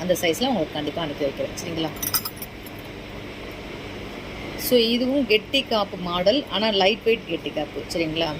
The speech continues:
இது ரொம்ப வெயிட்டா இருக்கு கம்பி மாதிரி. இது கொஞ்சம் வெயிட் கம்மியா இருக்கு. பார்-, பார்வைக்கு வந்து கெட்டி காப்பு மாதிரி தான் இருக்கும். So, இந்த மாடல் உங்களுக்கு பிடிச்சிருக்கு அப்படின்னாலும் நீங்க ஸ்கிரீன்ஷாட் பண்ணிக்கலாம். ரெண்டுக்கு நாலு, ஆறு, எட்டு, பத்து எல்லா சைஸுமே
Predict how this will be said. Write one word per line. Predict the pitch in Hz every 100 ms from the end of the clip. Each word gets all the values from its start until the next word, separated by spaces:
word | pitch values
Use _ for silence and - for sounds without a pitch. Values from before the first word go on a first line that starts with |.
| - - -
இது | 180 190
ரொம்ப | 185 202 247 285
வெயிட்டா | 202 190 196
இருக்கு | 175 170 160
கம்பி | 160 160 185
மாதிரி. | 165 165 302
இது | 220 220
கொஞ்சம் | 202 180
வெயிட் | 185 240 -
கம்மியா | 196 190
இருக்கு. | 180 185 262
பார்-, | 202 233 240 -
பார்வைக்கு | 214 233 294 285 233
வந்து | 220 214 220
கெட்டி | 185 202
காப்பு | 196 185 175
மாதிரி | 160 156
தான் | 156 180
இருக்கும். | 156 151 156 320 - - - - - -
So, | 247
இந்த | 233 285 311
மாடல் | 262 233 240
உங்களுக்கு | 214 185 190
பிடிச்சிருக்கு | 185 190 180 185
அப்படின்னாலும் | 160 156 190 226
நீங்க | 165
ஸ்கிரீன்ஷாட் | - 185 180 165 165
பண்ணிக்கலாம். | 151 139 180 254
ரெண்டுக்கு | 180 190 196 196
நாலு, | 175 180 196
ஆறு, | 190 165 160 190
எட்டு, | 170 156 180
பத்து | 156 143 165
எல்லா | 147 156
சைஸுமே | 156 160 151 170